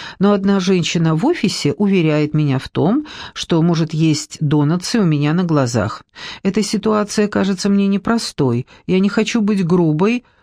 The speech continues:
но могу ли я что-нибудь с этим сделать?» «Тётушка Эманг дала бы очередной умный ответ», подумала Ма Рамацви.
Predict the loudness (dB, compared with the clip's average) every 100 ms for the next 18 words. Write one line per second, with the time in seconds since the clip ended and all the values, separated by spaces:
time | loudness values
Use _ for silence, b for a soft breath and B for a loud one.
0 | b 2 4 4 2 0 0 2 0 -2
1 | -2 0 2 0 -2 0 0 0 0 0
2 | 0 0 0 -4 -10 -18 _ _ _ _
3 | _ _ _ _ _ _ _ _ _ _
4 | _ -4 -2 0 -4 0 0 2 2 2
5 | 0 -4 -6 -2 0 2 0 0 0 0
6 | 2 2 2 2 2 0 -2 0 0 -2
7 | -2 -2 0 2 2 2 0 0 -2 -4
8 | -6 -10